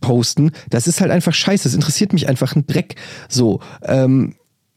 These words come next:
natürlich kann man sagen, äh, es interessiert mich sowieso ein Dreck, was die anderen in ihrem Leben <laughs> machen, aber generell gibt's ja, man kann das ja möglichst, äh, wenn's irgendwie interessant ist oder wenn's die Person selber ist oder so,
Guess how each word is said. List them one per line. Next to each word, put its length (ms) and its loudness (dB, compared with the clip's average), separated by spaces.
natürlich 280 0
kann 100 0
man 140 2
sagen, 240 0
äh, 140 0
es 120 -2
interessiert 320 2
mich 120 2
sowieso 340 2
ein 80 2
Dreck, 220 -4
was 140 -2
die 120 0
anderen 200 0
in 100 2
ihrem 160 2
Leben 240 2
<laughs> 0 -
machen, 380 -2
aber 180 0
generell 420 0
gibt's 220 -2
ja, 100 2
man 160 0
kann 160 0
das 140 0
ja 100 2
möglichst, 460 0
äh, 260 2
wenn's 400 -2
irgendwie 260 2
interessant 560 0
ist 120 0
oder 140 2
wenn's 160 0
die 100 0
Person 440 0
selber 360 2
ist 160 0
oder 160 2
so, 140 2